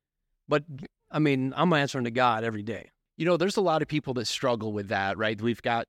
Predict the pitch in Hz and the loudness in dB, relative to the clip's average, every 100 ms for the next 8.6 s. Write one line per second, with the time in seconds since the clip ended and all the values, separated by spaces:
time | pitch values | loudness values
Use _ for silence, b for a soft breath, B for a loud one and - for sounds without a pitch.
0 | 117 - 120 113 120 107 117 113 110 - | -8 -6 -4 -4 -6 -6 -4 -4 -2 -2
1 | 107 - 131 131 120 - 123 117 - 117 | -4 -2 0 0 0 0 -2 -2 -4 -6
2 | - 113 113 - 113 107 117 110 101 101 | -2 -2 0 -2 -4 -4 -6 -6 -4 -4
3 | 101 98 - 107 120 110 - 120 107 107 | -4 -4 -4 -4 -2 -2 -2 -2 -2 -2
4 | - 107 104 110 98 110 170 180 131 135 | 0 0 0 -6 -6 -6 -4 -4 -4 -6
5 | 78 - 123 147 147 - 127 127 - 131 | -6 -4 -2 -2 -4 -4 -4 -4 -4 -4
6 | 131 127 - 104 95 92 120 127 127 123 | -2 -2 -4 -4 -6 -4 -4 -2 -2 -2
7 | 120 120 - 135 135 131 127 117 120 - | -2 -2 -6 -4 -4 -2 -4 -2 -4 -4
8 | - 120 120 101 101 | -6 -4 -4 -6 -8